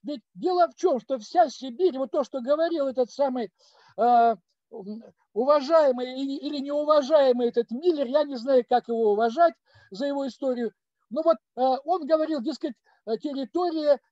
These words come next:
не историческая. На самом деле территория, э, более чем, э, историческая, потому что у нас здесь на каждом шагу, куда бы мы ни сунулись, куда бы мы ни пошли, э, везде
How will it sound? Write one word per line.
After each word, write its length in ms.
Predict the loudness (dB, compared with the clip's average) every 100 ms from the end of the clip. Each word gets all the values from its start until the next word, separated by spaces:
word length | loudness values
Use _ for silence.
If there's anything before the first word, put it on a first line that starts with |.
| _
не 280 | -10 -8 -6
историческая. 760 | -8 0 0 0 -8 -10 -8 -4
На 160 | -4
самом 340 | -4 -4 -4 -4
деле 380 | -4 -2 -4 -6 -12
территория, 640 | -12 -6 -6 -2 0 0 -2 _ _ _ -4
э, 240 | -2 0
более 420 | 0 -2 0 0
чем, 320 | 0 -2 -2
э, 340 | -2 -4 -4 -6
историческая, 760 | -4 -2 -2 -4 -8 -4 -6
потому 300 | -2 -2 -2
что 240 | 0 0 0 _ _ _
у 140 | -2
нас 260 | 2 2 2
здесь 380 | -4 -6 -8 _ _ -4
на 200 | -2 0
каждом 520 | 2 2 2 -4 -4
шагу, 360 | -4 0 2
куда 320 | 0 -2 0 2
бы 140 | 0
мы 180 | 0 -4
ни 140 | -6
сунулись, 540 | -8 -6 -4 -4 -6 -12
куда 340 | _ -2 -2
бы 100 | 0
мы 120 | -6
ни 120 | -6
пошли, 520 | -4 -4 -4 -4 -4 -4 _ _ _ _
э, 260 | -2 -2 -2
везде 480 | -4 -6 -2 -2